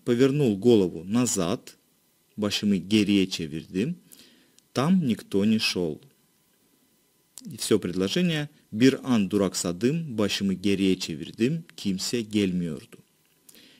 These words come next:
Ещё пример. Ayakkabıları giymeden önce ters çevirip silkelerdi. Прежде чем надеть обувь, он переворачивал ее и вытряхивал. То есть терс чевирмек — это переворачивать на другую сторону.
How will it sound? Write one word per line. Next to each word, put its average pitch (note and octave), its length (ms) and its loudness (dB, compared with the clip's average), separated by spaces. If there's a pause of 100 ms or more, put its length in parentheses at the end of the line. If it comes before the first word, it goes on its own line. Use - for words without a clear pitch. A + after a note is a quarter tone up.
Ещё D3+ 380 6
пример. G2+ 480 0 (640)
Ayakkabıları D#3 720 6
giymeden A#2+ 640 4
önce G#2 460 2 (140)
ters E3 300 4
çevirip G#2 560 0
silkelerdi. A2+ 960 0 (720)
Прежде D3+ 300 6
чем F#2+ 180 -2
надеть F2+ 400 -2
обувь, F#3+ 420 2 (120)
он G2+ 280 2
переворачивал G2+ 720 0
ее D#3 220 2
и B2+ 240 0
вытряхивал. G2+ 800 -2 (380)
То - 80 -10
есть - 200 -8 (100)
терс B2+ 400 4
чевирмек — G2 720 -2
это B2 240 -8
переворачивать G#2+ 960 -4
на G2+ 140 0
другую G2 320 0
сторону. D2+ 500 -4